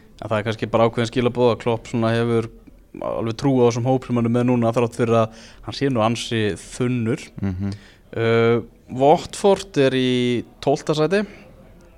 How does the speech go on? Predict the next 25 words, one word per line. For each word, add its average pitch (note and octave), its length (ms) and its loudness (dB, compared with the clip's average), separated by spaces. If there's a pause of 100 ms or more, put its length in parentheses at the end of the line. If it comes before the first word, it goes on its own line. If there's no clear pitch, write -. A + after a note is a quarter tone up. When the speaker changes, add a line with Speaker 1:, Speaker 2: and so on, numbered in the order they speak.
Speaker 1:
Fengu G2+ 540 -6
Cleverley, G3 520 -4 (120)
meðal F3+ 140 -4
annars. G3+ 200 -8 (200)
Speaker 2:
Mhm. G#2+ 280 0 (280)
Speaker 1:
Uh, A2+ 360 -2 (320)
Tottenham D3 680 2
í G#2+ 320 -4
ellefta, D3 540 -2 (840)
þínir C#3+ 200 0
menn A2+ 160 0
í A2+ 40 -2
Arsenal F3 380 0 (100)
í B2 240 -6
tíunda F3+ 300 0
sæti. F#3 200 2 (180)
Speaker 2:
Mhm. G#2 360 -2 (680)
Þeir A#2 140 6
fengu A2 300 2
þarna G#2 560 4 (640)
einhvern, - 460 2
eh, - 300 -10 (120)
bakvörð C3+ 560 8
sem - 240 4
á A#2+ 80 10